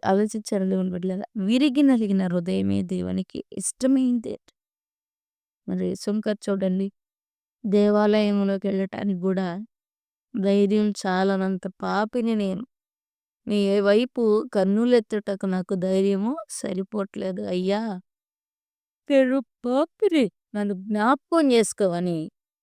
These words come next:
ప్రార్థన చేస్తా ఉన్నప్పుడు దేవుడు అంటా ఉన్నాడు, నీతిమంతుడుగా తీర్చబడి సుంకరి తన ఇంటికి వెళ్ళాడన్నట్లుగా దేవుడు మాట్లాడుతూ ఉన్నాడు. పరిసయ్యుడు అనుకుంటున్నాడు, "దేవుడు నావాడు,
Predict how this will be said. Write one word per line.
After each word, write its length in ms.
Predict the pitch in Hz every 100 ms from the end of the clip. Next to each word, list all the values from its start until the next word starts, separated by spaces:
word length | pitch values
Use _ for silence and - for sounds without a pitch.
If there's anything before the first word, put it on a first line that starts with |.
| -
ప్రార్థన 540 | 185 190 202 240 233
చేస్తా 380 | 190 180 - 180
ఉన్నప్పుడు 600 | 175 170 - 180 165 180 _ _ _ _ _ _ _ 175
దేవుడు 340 | 190 196 202
అంటా 280 | 190 185 196
ఉన్నాడు, 540 | 180 175 175 175 190 - _
నీతిమంతుడుగా 1300 | 208 190 190 208 240 214 220 196 185 185 190 175 170 - _ _ _ _ _ _ _ _ _ _ _ - 175 175 180 - _ _ _ _
తీర్చబడి 880 | - 196 190 - 190 180 175 170 208 214
సుంకరి 720 | - 190 185 185 175 165 - -
తన 80 | 170
ఇంటికి 420 | 170 170 175 196
వెళ్ళాడన్నట్లుగా 1040 | 190 175 180 180 175 190 185 - 190 185 180 _ 247
దేవుడు 300 | 220 156 190
మాట్లాడుతూ 640 | 185 180 - 220 - 262
ఉన్నాడు. 320 | 233 226 180 _ _ _ _ _ _ _ _ -
పరిసయ్యుడు 460 | 202 190 226 202
అనుకుంటున్నాడు, 760 | 196 190 196 175 185 180 185 190
"దేవుడు 420 | 175 185 208 214
నావాడు, 540 | 190 190 185 190 190